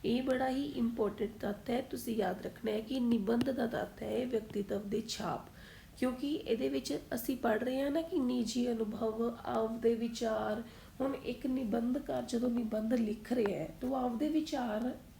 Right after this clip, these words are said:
ਲਿਖ ਰਿਹਾ ਹੈ, ਤਾਂ ਉਸ ਦੀ ਰਚਨਾ ਦੇ ਵਿੱਚ ਉਸ ਦੇ ਵਿਅਕਤੀਤਵ ਦੀ, ਉਸ ਦੀ ਪਰਸਨੈਲਿਟੀ ਦੀ ਛਾਪ ਹੁੰਦੀ ਹੈ। ਸੋ ਇਹ ਸੀ ਜੀ ਸਾਡੇ ਅੱਜ ਦੇ ਟੌਪਿਕ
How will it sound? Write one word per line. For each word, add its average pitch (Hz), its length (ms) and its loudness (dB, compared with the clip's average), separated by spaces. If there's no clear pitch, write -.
ਲਿਖ 226 340 2
ਰਿਹਾ 190 260 2
ਹੈ, - 180 -4
ਤਾਂ 302 100 6
ਉਸ 233 380 0
ਦੀ 320 220 2
ਰਚਨਾ 262 500 0
ਦੇ 262 160 0
ਵਿੱਚ 220 300 0
ਉਸ 233 320 -2
ਦੇ 285 160 -4
ਵਿਅਕਤੀਤਵ 214 760 -4
ਦੀ, 269 180 4
ਉਸ 240 280 -2
ਦੀ 269 140 -6
ਪਰਸਨੈਲਿਟੀ 202 800 -2
ਦੀ 233 300 0
ਛਾਪ 208 540 -2
ਹੁੰਦੀ 208 420 -2
ਹੈ। - 140 -8
ਸੋ - 320 0
ਇਹ 254 260 0
ਸੀ 254 220 -2
ਜੀ 226 140 -2
ਸਾਡੇ 233 520 0
ਅੱਜ - 160 -4
ਦੇ 208 200 0
ਟੌਪਿਕ 220 560 0